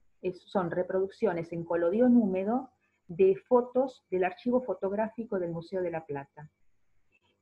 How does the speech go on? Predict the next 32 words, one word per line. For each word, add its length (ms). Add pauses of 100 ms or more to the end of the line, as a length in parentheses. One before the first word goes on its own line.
Em, 640
yo 140
empecé 280
a 220
frecuentar, 800 (400)
eh, 380 (420)
cuando 200
empecé 640
a 120
trabajar 400
sobre 500
los, 420
eh, 200 (260)
pueblos 280
originarios, 640
el 140
primer 280
lugar 540 (100)
que 220
fre-, 180
cosa 260
que 60
visité 440
fue 200
el 80
archivo 380
fotográfico 640
del 180
Museo 260
de 40
La 160
Plata. 340